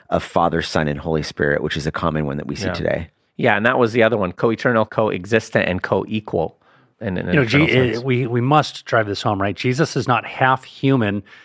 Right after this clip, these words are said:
Speaker 3: and half divine, right? And, and I, Sproul corrected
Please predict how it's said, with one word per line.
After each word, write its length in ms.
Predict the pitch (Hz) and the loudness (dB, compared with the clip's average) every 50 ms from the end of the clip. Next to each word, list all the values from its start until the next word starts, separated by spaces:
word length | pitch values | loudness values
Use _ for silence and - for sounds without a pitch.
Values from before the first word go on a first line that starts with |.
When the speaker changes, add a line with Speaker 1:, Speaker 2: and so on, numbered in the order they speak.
| _ _ _ | _ _ _
Speaker 3:
and 120 | - 101 - | -6 -6 -4
half 520 | - - 127 110 107 110 - - - - - - _ _ _ _ 120 | -2 0 2 2 2 2 0 -4 -10 -12 -16 -20 _ _ _ _ -2
divine, 540 | 107 123 110 95 110 104 98 87 87 95 - _ _ _ _ _ _ _ _ _ _ _ _ _ _ _ _ _ | 0 0 2 2 2 2 2 -2 -6 -10 -16 _ _ _ _ _ _ _ _ _ _ _ _ _ _ _ _ _
right? 220 | 113 107 110 120 | 0 0 0 0
And, 180 | 113 120 131 127 | 2 2 2 4
and 240 | 135 143 147 147 147 | 6 6 4 4 2
I, 240 | - 120 117 - - - - - - _ | -2 -6 -10 -14 -20 -20 -20 -20 -20 _
Sproul 480 | - - - - - 156 180 220 220 180 | -8 -8 -8 2 4 6 6 6 6 4
corrected 720 | - - 147 135 135 135 131 - - 139 127 123 120 | 2 0 4 4 4 4 4 2 0 0 0 2 0